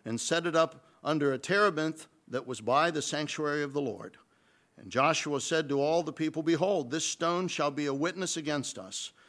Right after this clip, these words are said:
for it has heard, for it has heard all the words of the Lord that he spoke to us. And therefore it shall be a witness against you,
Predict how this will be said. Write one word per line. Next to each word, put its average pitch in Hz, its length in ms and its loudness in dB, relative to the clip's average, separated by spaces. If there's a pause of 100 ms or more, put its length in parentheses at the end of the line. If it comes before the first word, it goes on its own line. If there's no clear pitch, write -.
(220)
for 131 140 2
it 139 60 4
has 127 160 -2
heard, 170 460 2 (420)
for 135 280 -6
it 202 360 6 (120)
has 139 220 2
heard 175 280 4
all 175 260 4
the 160 120 0
words 160 300 2
of 127 120 -6
the 127 80 -6
Lord 131 340 0 (300)
that 117 200 -4
he 120 120 -6
spoke 175 440 0
to 113 160 -6
us. 92 340 -10 (440)
And 104 100 -10
therefore 170 440 4
it 143 80 -10
shall 147 160 2
be 139 140 0
a 127 60 0
witness 170 460 -2
against 160 480 -4
you, 131 240 -4